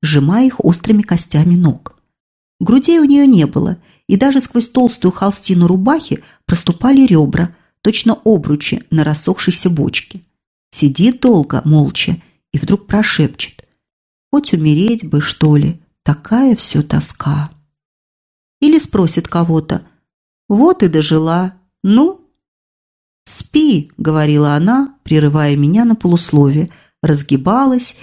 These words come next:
и серая таяла бесшумно в темноте кухни. «Ведьма!» звал её Саша за глаза. Я предложил ему: «А ты в глаза скажи ей это».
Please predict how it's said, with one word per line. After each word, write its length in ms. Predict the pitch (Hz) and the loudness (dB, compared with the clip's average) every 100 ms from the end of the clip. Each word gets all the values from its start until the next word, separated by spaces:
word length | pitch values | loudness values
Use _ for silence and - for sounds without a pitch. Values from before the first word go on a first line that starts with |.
| - _ | -20 _
и 80 | - | -4
серая 720 | - - 220 262 254 233 226 - _ | -2 0 2 2 2 0 -2 -6 _
таяла 420 | - 185 226 220 | -2 0 2 2
бесшумно 640 | 185 196 - - 196 185 | 2 -2 -2 -2 2 2
в 80 | 185 | -2
темноте 520 | - 135 131 131 - | -2 0 0 0 -2
кухни. 640 | 151 - 139 - - 160 160 _ _ _ _ _ - | -2 -2 -4 -4 -10 -12 -14 _ _ _ _ _ -4
«Ведьма!» 800 | 123 117 135 139 135 131 135 - _ _ | 0 2 4 2 0 -2 -4 -8 _ _
звал 320 | 147 160 156 | -6 -2 0
её 180 | 147 139 | 0 0
Саша 380 | - 165 196 180 | -2 -2 -2 -4
за 120 | 165 | -4
глаза. 500 | 151 175 175 131 85 - _ _ _ _ _ _ _ - | -2 -2 0 -4 -4 -12 _ _ _ _ _ _ _ -4
Я 140 | 247 | -2
предложил 500 | 262 285 269 262 156 | 0 0 0 0 -2
ему: 440 | 139 135 131 156 _ _ _ _ - | 0 -2 -2 -6 _ _ _ _ -8
«А 100 | 254 | -4
ты 160 | 349 | -2
в 60 | 320 | 0
глаза 380 | 349 359 208 147 | 0 0 -4 -4
скажи 360 | - 156 151 | -4 -4 0
ей 220 | 151 143 143 | 0 2 0
это». 500 | 147 143 143 143 | -2 -2 -4 -8